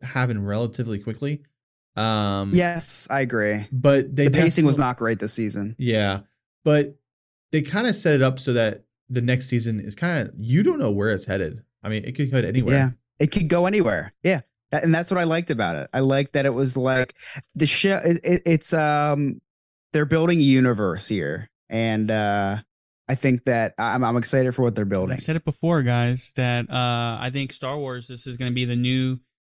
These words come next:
Speaker 3: you know, Marvel was, like, the big thing. And, you know, Endgame, the Avengers, I think Star Wars is gonna be the new, like, big thing again.
Speaker 2: Well, funny you say that. So I have two more things that I wanna talk about. And the first one is news. And then the last, I'm gonna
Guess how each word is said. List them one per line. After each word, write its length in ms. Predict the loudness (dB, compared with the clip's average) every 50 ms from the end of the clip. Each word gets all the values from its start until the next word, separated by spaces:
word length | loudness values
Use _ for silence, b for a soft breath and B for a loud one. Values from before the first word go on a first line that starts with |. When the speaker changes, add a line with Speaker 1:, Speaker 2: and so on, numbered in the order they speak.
| _ _
Speaker 3:
you 80 | -4 -2
know, 220 | -2 -2 -2 -2 -2
Marvel 360 | -2 0 0 -2 -2 -2 -4
was, 80 | -4 -4
like, 100 | -6 -8
the 60 | -8 -6
big 240 | -4 -4 -4 -4
thing. 380 | -4 -4 -4 -4 -4 -4 -6 -8 -10 _ _ _ _ _ _ _ _ _ -10
And, 400 | -8 -8 -6 -6 -6 -8 -8 -8
you 60 | -6
know, 140 | -6 -6 -6 -2
Endgame, 440 | 0 0 2 2 2 0 0 -2 -2
the 80 | -4
Avengers, 400 | -4 -4 -4 -6 -4 -4 -4 -4
I 40 | -4
think 120 | -4 -4 -4
Star 200 | -2 -2 -2 0
Wars 260 | 0 0 -2 -2 -4
is 80 | -6
gonna 140 | -6 -6 -4
be 320 | -4 -2 -2 -4 -4 -6 -6
the 100 | -4 -2
new, 340 | 0 2 2 2 2 0 0 -2
like, 240 | -2 -4 -6 -8 _ -2
big 200 | 0 0 0 0
thing 180 | -2 0 0
again. 380 | 0 0 -2 -4 -6 -6 -8 -2
Speaker 2:
Well, 560 | 0 2 2 4 2 2 0 0 -2 -4 -8 _ _ _
funny 240 | -4 0 2 4 4
you 140 | 6 4 4
say 220 | 4 4 4 4 4
that. 260 | 2 2 0 -2 0
So 80 | 0
I 40 | 0
have 120 | 0 0 2
two 160 | 4 6 6
more 200 | 6 6 4 2
things 360 | 2 2 2 4 4 4 2
that 80 | 2 0
I 60 | 0
wanna 180 | 0 0 -2
talk 260 | -2 -2 -2 -2 -2 -4
about. 320 | -4 -2 -2 -2 -2 -2
And 220 | -2 0 0 0
the 40 | 0
first 400 | -2 -2 -2 0 0 0 -2 -2
one 140 | 0 0 0
is 320 | 0 0 -2 -2 -2 -2
news. 580 | 0 2 4 4 4 4 4 2 0 -2 -2 -4
And 80 | -4 -4
then 80 | -2 -2
the 100 | -2 -2
last, 360 | -2 0 0 -2 -2 -4 -4
I'm 100 | -4 -4
gonna 280 | -2 -2 -2 -4 -4